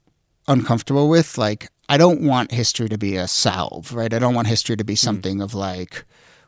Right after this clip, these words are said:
Speaker 1: "Well, that, we got through that, so we will get through this." And, like, well, we got through that, and a lot of people suffered, and a lot of people had to work really hard.
Speaker 2: And a
Speaker 1: And
Speaker 2: lot of
Speaker 1: put,
Speaker 2: people
Speaker 1: and,
Speaker 2: died.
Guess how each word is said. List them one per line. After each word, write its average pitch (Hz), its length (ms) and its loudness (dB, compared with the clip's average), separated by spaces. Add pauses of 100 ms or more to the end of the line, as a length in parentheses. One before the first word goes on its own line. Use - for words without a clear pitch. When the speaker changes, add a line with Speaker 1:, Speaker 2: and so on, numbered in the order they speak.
(100)
Speaker 1:
"Well, 214 180 8
that, 170 240 2
we 156 120 6
got 190 220 6
through 190 180 2
that, 156 280 6
so - 120 -2
we 131 120 2
will 127 120 -2
get 123 200 0
through 104 440 -6
this." - 440 -4
And, 120 480 -2
like, 107 480 -6
well, 151 220 6
we 120 120 -4
got 160 240 6
through 120 160 -2
that, 131 280 0
and 107 100 -4
a 101 60 -2
lot 107 280 -2
of 139 60 -2
people 131 220 -6
suffered, 120 400 -2
and 117 80 -2
a 110 60 -4
lot 110 240 -2
of 135 60 -4
people 117 200 -6
had 113 140 -4
to 101 80 -8
work 98 260 -8
really 123 400 0
hard. 104 460 -4 (440)
Speaker 2:
And - 20 -20
a - 40 -2
Speaker 1:
And 110 60 0
Speaker 2:
lot 120 80 4
of 120 40 2
Speaker 1:
put, 139 120 2
Speaker 2:
people 123 180 4
Speaker 1:
and, 113 260 2
Speaker 2:
died. - 60 -20